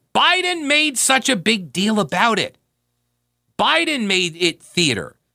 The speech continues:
Biden wanted our attention drawn to the fact that he was canceling this pipeline. Why would he want to do that? Why would you say, "I'm canceling jobs"? Like, why would you celebrate that?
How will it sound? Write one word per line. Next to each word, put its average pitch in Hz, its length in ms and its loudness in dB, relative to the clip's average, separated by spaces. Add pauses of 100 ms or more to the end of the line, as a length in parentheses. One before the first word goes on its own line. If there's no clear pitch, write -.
(280)
Biden 269 480 0
wanted 185 440 0
our 165 180 0
attention 165 600 -2
drawn 165 520 2
to 247 320 0
the - 120 -2
fact 208 340 0
that 151 100 -8
he 180 80 -2
was 170 140 -2
canceling 190 680 0
this 175 140 0
pipeline. 131 680 -2
Why 139 480 4
would 196 200 -2
he 214 120 0
want 214 240 0
to 214 60 -2
do 240 120 0
that? 165 200 0 (280)
Why 156 420 0
would 254 180 -6
you 247 80 -2
say, 233 320 -2
"I'm 247 380 0
canceling 233 640 0
jobs"? 175 440 2
Like, 131 180 -2
why 160 360 0
would 269 160 -6
you 269 100 -2
celebrate 196 500 -2
that? 139 200 -2